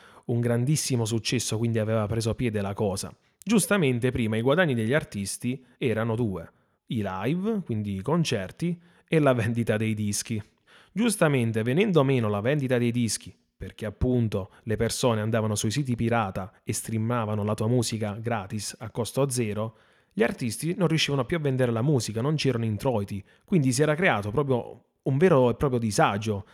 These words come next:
tra gli artisti. Allora l'inventore di Spotify che cosa voleva fare? Qual era la sua idea?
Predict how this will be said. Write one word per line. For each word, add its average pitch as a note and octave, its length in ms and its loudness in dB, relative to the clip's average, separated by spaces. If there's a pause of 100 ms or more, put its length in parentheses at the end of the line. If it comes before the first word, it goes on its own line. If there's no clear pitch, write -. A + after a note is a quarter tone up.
(140)
tra A#2+ 160 -2
gli A#2+ 120 2
artisti. G#2+ 600 -4 (380)
Allora E3 380 6
l'inventore G3 560 4
di C3 80 0
Spotify A#2+ 760 -2 (280)
che G3+ 200 -4
cosa C3+ 280 2
voleva A#2+ 340 2
fare? A2+ 380 -4
Qual D3+ 180 2
era A#2+ 160 4
la A2+ 100 0
sua A2+ 180 0
idea? G#2+ 440 -2